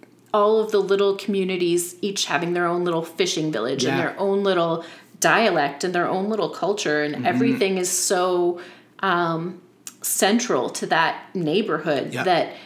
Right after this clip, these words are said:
Speaker 1: you grow up thinking that it's us against them all the
Speaker 2: Mm-hmm.
Speaker 1: time. And that culture is really fostered there.
Speaker 2: Yeah.
Speaker 1: And I think in a lot of ways it keeps, um, keeps people from moving forward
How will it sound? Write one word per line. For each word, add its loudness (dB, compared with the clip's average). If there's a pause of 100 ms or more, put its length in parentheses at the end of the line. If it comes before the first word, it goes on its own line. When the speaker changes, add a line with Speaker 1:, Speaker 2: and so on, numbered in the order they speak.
(1500)
Speaker 1:
you 4
grow 2
up -2 (400)
thinking 2
that 4
it's -2
us 0
against 0
them 2
all -2
the 0
Speaker 2:
Mm-hmm. 4
Speaker 1:
time. 2
And 0
that 2
culture 0
is -2
really -2
fostered -4
there. -2
Speaker 2:
Yeah. -4
Speaker 1:
And 0
I 0
think -2 (460)
in 2
a 4
lot 4
of -4
ways 0
it -2
keeps, -6 (800)
um, -2 (360)
keeps -4
people 0
from 0
moving 0
forward -2